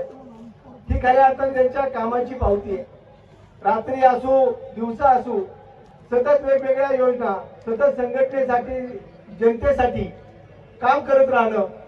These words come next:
आणि त्या कामाच्या माध्यमातून एक समाधान प्राप्त करणं. आता शरद भाऊ, तुमचे व्हिडिओ बघितल्यानंतर खूप समाधान वाटतं. मी येत असताना एक व्हिडिओ बघितला, तुम्ही एका चांगल्या पद्धतीच्या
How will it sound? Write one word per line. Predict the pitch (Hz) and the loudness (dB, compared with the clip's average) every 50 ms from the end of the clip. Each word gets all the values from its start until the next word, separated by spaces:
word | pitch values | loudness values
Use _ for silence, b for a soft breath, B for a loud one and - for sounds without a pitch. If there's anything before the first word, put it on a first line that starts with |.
| - - - - - - - - - - - | -20 -20 -20 -20 -20 -20 -20 -20 -20 -14 -8
आणि | 190 214 247 247 - | -4 -2 -2 0 2
त्या | 285 285 277 | 2 2 2
कामाच्या | 247 240 233 240 262 262 254 262 262 | 4 2 2 2 2 2 2 2 2
माध्यमातून | 254 233 226 220 240 233 226 226 226 - 277 277 294 302 - - - - - 226 226 | 2 2 0 0 0 0 0 0 -2 -4 -4 -6 -6 -8 -8 -14 -20 -10 -6 -4 -4
एक | 220 - | -2 -2
समाधान | 226 214 214 240 247 262 262 262 | -4 -4 -2 0 2 2 2 2
प्राप्त | - - 226 220 208 - 226 | 0 -2 -4 -4 -4 -4 -6
करणं. | 214 202 202 185 170 170 170 - - - - _ _ - _ - - - - - - - | -6 -6 -6 -8 -8 -10 -16 -16 -20 -20 -20 _ _ -20 _ -20 -20 -20 -20 -20 -14 -8
आता | - 185 196 254 254 240 | -4 -2 0 2 2 2
शरद | 220 240 247 262 247 | 4 4 4 6 6
भाऊ, | 240 240 240 240 | 6 6 4 4
तुमचे | 240 233 220 - 254 | 0 -4 -2 2 2
व्हिडिओ | 254 233 233 226 247 254 254 254 247 240 - - - | 2 2 2 0 0 0 2 2 0 0 -2 -6 -8
बघितल्यानंतर | 202 202 208 214 233 233 240 254 247 240 240 247 247 247 | -6 -4 -4 -4 -4 -2 0 0 0 0 0 0 0 0
खूप | 247 240 240 - | 0 -2 -6 -4
समाधान | 220 202 202 220 220 226 226 220 | -2 -2 0 0 0 0 0 0
वाटतं. | 196 190 - - - - - - - - - - - - - - - - - - - - - | 0 -2 -4 -6 -12 -12 -14 -14 -20 -20 -20 -20 -20 -20 -20 -20 -20 -20 -20 -20 -20 -10 -6
मी | 214 247 254 | -2 2 4
येत | 254 269 277 277 | 4 6 6 6
असताना | 254 247 233 262 269 254 254 269 | 4 4 4 2 2 2 4 2
एक | 262 233 | 0 0
व्हिडिओ | 240 240 247 254 262 254 | -2 -4 0 2 4 6
बघितला, | 247 240 - 254 240 - | 6 4 4 2 0 0
तुम्ही | - 240 247 247 | 0 0 2 2
एका | 240 233 262 247 220 | 2 2 2 0 0
चांगल्या | - 226 226 226 247 262 254 | -2 -4 -4 -2 0 0 2
पद्धतीच्या | 247 240 233 226 240 240 240 240 - - 226 196 185 | 2 2 2 2 2 0 0 -2 -6 -4 -2 -2 -2